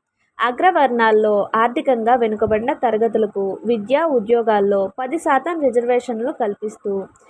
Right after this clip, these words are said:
కేంద్ర ప్రభుత్వం చేసిన నూట మూడవ రాజ్యాంగ సవరణను సుప్రీంకోర్టు ధర్మాసనం సమర్థిస్తూ ఎప్పుడు తీర్పు చెప్పింది?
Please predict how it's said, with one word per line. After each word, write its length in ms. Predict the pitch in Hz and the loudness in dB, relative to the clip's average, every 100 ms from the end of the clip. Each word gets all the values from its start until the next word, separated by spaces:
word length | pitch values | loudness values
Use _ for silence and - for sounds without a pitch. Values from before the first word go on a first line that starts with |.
| - - - | -20 -20 -4
కేంద్ర 300 | 277 294 359 | -2 0 -2
ప్రభుత్వం 440 | 339 269 226 285 277 | 0 -2 -2 -6 -2
చేసిన 260 | 233 233 302 | -2 -2 -4
నూట 300 | 254 247 262 | 0 0 0
మూడవ 400 | 285 254 240 277 | -2 2 2 2
రాజ్యాంగ 480 | 277 220 233 240 285 | 2 0 0 -2 -2
సవరణను 760 | 269 214 208 202 196 190 185 - _ _ _ _ _ _ _ _ _ | -2 -2 -2 -4 -6 -8 -10 -14 _ _ _ _ _ _ _ _ _
సుప్రీంకోర్టు 1000 | 349 269 - 359 294 247 - 208 196 170 _ _ _ _ - | -8 -4 -4 -2 0 0 0 -4 -4 -6 _ _ _ _ -12
ధర్మాసనం 840 | 220 262 269 277 277 240 233 202 - _ _ _ _ | 0 0 2 0 0 -2 -2 -4 -10 _ _ _ _
సమర్థిస్తూ 800 | - 226 226 208 240 - 349 453 - | -6 -2 0 0 -2 -2 0 -2 0
ఎప్పుడు 300 | 240 247 381 | -2 -2 -6
తీర్పు 340 | 381 262 - 226 | -2 -2 -2 -2
చెప్పింది? 520 | 269 - 202 190 175 | -4 -4 -6 -6 -8